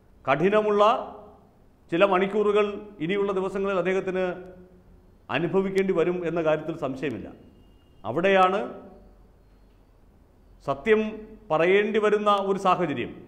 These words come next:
ആ സത്യത്തിൽ എപ്പോഴെങ്കിലും സംസ്ഥാന സർക്കാരുമായി ബന്ധപ്പെട്ട ഏതെങ്കിലും കണ്ണികൾ ഉൾപ്പെടുമെങ്കിൽ അത്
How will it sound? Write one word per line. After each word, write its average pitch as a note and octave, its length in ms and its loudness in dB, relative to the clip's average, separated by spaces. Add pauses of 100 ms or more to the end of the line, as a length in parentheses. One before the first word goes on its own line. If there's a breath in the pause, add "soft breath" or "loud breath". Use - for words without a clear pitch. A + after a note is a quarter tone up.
(1300)
ആ - 20 4 (120)
സത്യത്തിൽ F#3+ 400 2 (1200)
എപ്പോഴെങ്കിലും F#3+ 560 2 (1800)
സംസ്ഥാന C#3+ 360 0 (120)
സർക്കാരുമായി E3+ 580 0
ബന്ധപ്പെട്ട E3 380 -6 (180)
ഏതെങ്കിലും E3+ 380 -4 (120)
കണ്ണികൾ E3 340 -2 (460)
ഉൾപ്പെടുമെങ്കിൽ C#3+ 640 -4 (800)
അത് D#3+ 140 0